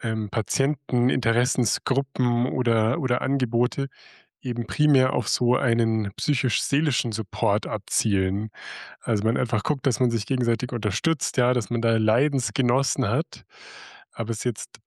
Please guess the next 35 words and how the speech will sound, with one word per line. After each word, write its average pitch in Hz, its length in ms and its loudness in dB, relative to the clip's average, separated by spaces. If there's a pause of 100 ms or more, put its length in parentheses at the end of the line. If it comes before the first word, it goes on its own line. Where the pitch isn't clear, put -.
oft - 280 -2 (100)
nicht 143 460 2
so 131 400 2
auf - 280 -4
was 110 160 -2 (120)
Positives 120 800 0
ausgerichtet 107 800 -2
ist - 180 -2
oder 117 160 0
da 113 140 2
inhaltlich 127 580 2
'n 127 60 0
Angebot, 117 800 2 (720)
ähm, 110 460 2
gemacht 117 380 0
wird, 117 140 -2
mit 110 120 -2
dem 127 120 2
man 120 140 2
so 113 320 2 (120)
eben 117 180 0
selber 117 260 2
was 104 120 -2
machen 147 280 -2
kann 110 200 -4
und 113 220 -8
das, - 500 -4 (560)
sein 117 320 0
Schicksal 131 480 0
irgendwie 127 260 -2
in 113 60 -4
die 123 120 -2
eigene 117 320 0
Hand 143 280 -2
nehmen. 95 440 -2